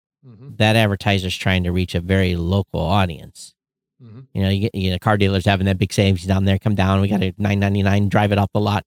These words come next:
Speaker 2: You know, that guy, you know, he's trying to reach,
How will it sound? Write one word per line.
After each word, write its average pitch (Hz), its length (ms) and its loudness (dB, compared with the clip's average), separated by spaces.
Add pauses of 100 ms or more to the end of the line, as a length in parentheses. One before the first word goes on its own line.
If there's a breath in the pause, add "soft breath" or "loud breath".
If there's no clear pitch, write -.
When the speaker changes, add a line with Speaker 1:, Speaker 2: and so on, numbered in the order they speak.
Speaker 2:
You 107 140 -2
know, 101 140 2
that 120 260 0 (160)
guy, 123 340 0 (1300)
you 113 100 0
know, 107 140 2
he's 147 260 0
trying 127 300 0
to 113 80 0
reach, - 400 -4